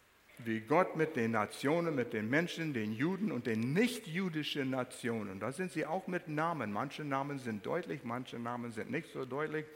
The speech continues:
Aber in der östlichen Welt sind viele mit dem Namen genannt. Und zum Schluss, diese Weltbündnis, ich hab's erwähnt, Russland, Iran, Türkei, nordafrikanische Nationen werden zusammenkommen. Lies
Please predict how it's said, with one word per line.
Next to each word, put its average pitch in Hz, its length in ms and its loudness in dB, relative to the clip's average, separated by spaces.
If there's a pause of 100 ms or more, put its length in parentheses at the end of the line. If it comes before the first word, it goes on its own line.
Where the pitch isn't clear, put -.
(420)
Aber 120 340 4 (220)
in 123 100 4
der 110 200 4
östlichen 180 580 6
Welt 160 280 6 (200)
sind 120 240 0
viele 160 300 2
mit 143 160 2
dem 113 160 0
Namen 139 380 0
genannt. 127 440 0 (360)
Und 160 280 6
zum 160 240 8
Schluss, 226 540 10
diese 139 440 6
Weltbündnis, 185 1120 8
ich 127 160 0
hab's 143 240 0
erwähnt, 127 420 4 (280)
Russland, 196 640 4
Iran, 139 500 6
Türkei, 135 580 4
nordafrikanische 143 1080 2
Nationen 123 800 0 (340)
werden 175 380 10
zusammenkommen. 151 960 8 (1200)
Lies - 560 -4